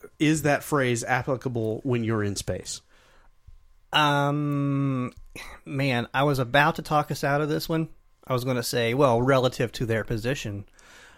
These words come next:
Speaker 2: But based on the camera work, they were all in different positions all over the
Speaker 1: <laughs>
Speaker 2: place.
Speaker 1: Yes, they were.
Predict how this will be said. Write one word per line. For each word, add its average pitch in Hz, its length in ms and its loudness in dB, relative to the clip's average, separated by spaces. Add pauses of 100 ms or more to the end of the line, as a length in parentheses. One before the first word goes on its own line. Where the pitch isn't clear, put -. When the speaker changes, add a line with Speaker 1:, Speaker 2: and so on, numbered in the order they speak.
(220)
Speaker 2:
But 120 260 0
based 139 220 2
on 143 120 0
the 113 80 -4
camera 156 400 -2
work, 104 380 -2
they 139 140 -4
were 127 200 -2
all 113 160 0
in 107 100 -4
different 113 300 -8
positions 107 480 -6
all 101 180 -4
over 135 160 0
the 92 60 -2
Speaker 1:
<laughs> - 60 0
Speaker 2:
place. 175 200 2
Speaker 1:
Yes, 123 200 2
they 104 120 -2
were. 104 260 -4